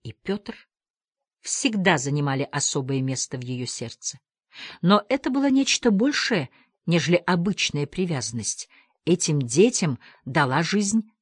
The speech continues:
старшая сестра Елены, Наташа. Она умерла во время родов.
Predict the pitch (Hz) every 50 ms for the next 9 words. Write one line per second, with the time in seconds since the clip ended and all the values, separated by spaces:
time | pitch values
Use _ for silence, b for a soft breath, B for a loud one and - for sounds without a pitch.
0 | _ - - - - - - - 156 143 139 - - - - 175 180 175 - -
1 | 214 202 - - - - - 262 254 226 160 123 127 117 110 117 113 101 78 82
2 | 123 _ _ _ _ _ _ _ _ _ _ _ _ - 226 262 247 - - -
3 | 113 - - - - - - _ _ _ _ _ _ _ _ _ _ _ _ _
4 | _ _ _ _ _ _ _ _ _ _ _ _ _ _ _ _ _ _ _ _
5 | - 165 160 156 156 151 151 156 151 156 147 135 143 131 143 139 135 131 117 107
6 | 95 69 62 - - -